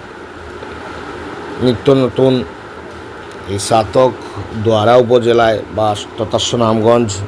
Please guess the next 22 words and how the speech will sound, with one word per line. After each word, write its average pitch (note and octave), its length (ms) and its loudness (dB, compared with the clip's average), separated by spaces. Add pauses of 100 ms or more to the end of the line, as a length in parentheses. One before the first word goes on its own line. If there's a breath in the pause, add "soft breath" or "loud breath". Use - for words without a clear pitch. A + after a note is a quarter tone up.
সিলেট B2 400 2
সহ A#2 340 6 (560 loud breath)
বিভিন্ন E3+ 320 8
এলাকার, A#2 480 4 (560)
এ, F#2+ 340 -2
সংবাদ A2 480 2 (540)
তথ্য A#2+ 300 2
আমরা A#2 280 6
আপনাদের A2+ 380 2
সামনে A2+ 400 2
তুলে C3+ 200 8
ধরি। A2+ 300 2 (140)
তাই G#2 160 2
আমাদের G#2+ 340 2
আজকের A#2+ 460 4
এই A#2+ 140 6
ভিডিওটি A#2 540 4
লাইক, A2+ 300 4
শেয়ার, B2 240 4
কমেন্ট C#3+ 400 6
দিয়ে A2+ 140 2
অন্যকে A#2 540 2